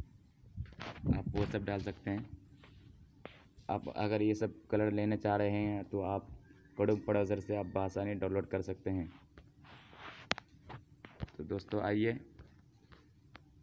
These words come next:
मैं वही रंग पहला वाला ले लेता हूँ जो ने पहले मैं लिया था।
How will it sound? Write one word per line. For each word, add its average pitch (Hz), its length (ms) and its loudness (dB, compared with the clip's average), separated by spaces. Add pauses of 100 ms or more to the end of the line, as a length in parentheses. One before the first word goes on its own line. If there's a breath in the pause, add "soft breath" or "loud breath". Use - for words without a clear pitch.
(720)
मैं 92 160 -2
वही 104 380 2
रंग 107 260 2
पहला 101 280 2
वाला 104 200 4
ले 101 240 4
लेता 101 220 2
हूँ 110 160 0 (1500)
जो 95 160 -2
ने 95 140 0
पहले 98 320 0
मैं 101 140 -2
लिया 98 200 -2
था। 107 200 -6